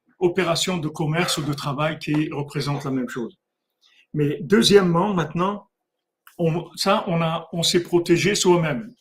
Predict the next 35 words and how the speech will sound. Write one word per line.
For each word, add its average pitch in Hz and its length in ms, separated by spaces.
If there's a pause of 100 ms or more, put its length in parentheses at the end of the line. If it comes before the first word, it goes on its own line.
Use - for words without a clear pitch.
celui 175 360
qui 175 120
travaille 170 460
ou 156 60
celui 170 340
qui 160 160
fait, 151 360
qui 160 100
s'occupe 160 480 (360)
de 151 60
rapprocher 151 480
les 139 140
gens. 120 240 (580)
Maintenant, 147 220
la 147 120
deuxième, 190 600
la 160 160
deuxième 170 380
chose, 220 360
c'est 165 120
d'éliminer 185 600
le 156 160
mal 185 420 (340)
de 131 200
la 214 180
personne 185 400
elle-même, 160 380
de 123 40
la 156 120
délivrer 170 500
vraiment 175 540
à 170 180
elle, 160 320 (340)
pas 220 200
uniquement 190 640